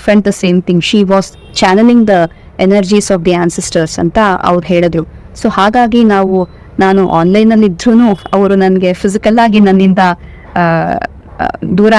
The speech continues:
ಕೂತಿದ್ರುನು ಪೂರ್ವಿ ಮ್ಯಾಮು ಅವ್ರ ಗೈಡೆನ್ಸ್ ಇಂದ ಆ ಎನರ್ಜಿನ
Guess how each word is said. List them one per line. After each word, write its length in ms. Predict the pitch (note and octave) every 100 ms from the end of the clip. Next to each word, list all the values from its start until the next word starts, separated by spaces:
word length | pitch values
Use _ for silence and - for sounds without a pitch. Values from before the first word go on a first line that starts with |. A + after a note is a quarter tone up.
| G3+
ಕೂತಿದ್ರುನು 680 | - G3 G3+ E3 F3 F3+
ಪೂರ್ವಿ 320 | F#3+ G3 F#3+ G3+
ಮ್ಯಾಮು 400 | F#3 E3 E3+ G3
ಅವ್ರ 240 | - G3
ಗೈಡೆನ್ಸ್ 500 | F3 E3 F3 A3 -
ಇಂದ 180 | G#3+ G3
ಆ 240 | G3 F#3 F3
ಎನರ್ಜಿನ 520 | - F3 G#3+ G3+ G#3+